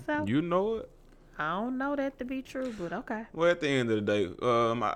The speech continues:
Speaker 2: I, we, we, we, we gonna touch on th-, these, uh, these people going on these shows. 'Cause I wanna ask some single people, like, do you feel like this is your next step to audition to be on some show, to marry some g-,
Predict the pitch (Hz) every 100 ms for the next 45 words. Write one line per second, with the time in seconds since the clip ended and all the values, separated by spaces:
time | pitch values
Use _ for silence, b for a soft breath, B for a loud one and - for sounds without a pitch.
0 | 80 - - 151 165 151 160 156 147 175
1 | 135 101 104 92 95 95 95 78 87 92
2 | 87 87 87 87 87 - - - - -
3 | 104 - 85 92 90 87 87 87 - 92
4 | 92 92 95 - B B B B - -
5 | 110 139 135 113 104 104 - 92 - 101
6 | 92 - 101 92 90 95 92 - 104 107
7 | 131 135 127 127 123 120 127 110 107 117
8 | 110 113 113 - 113 107 - - - 95
9 | 98 104 98 117 107 107 98 110 110 104
10 | - 117 - 131 139 117 - 110 120 131
11 | 117 123 120 107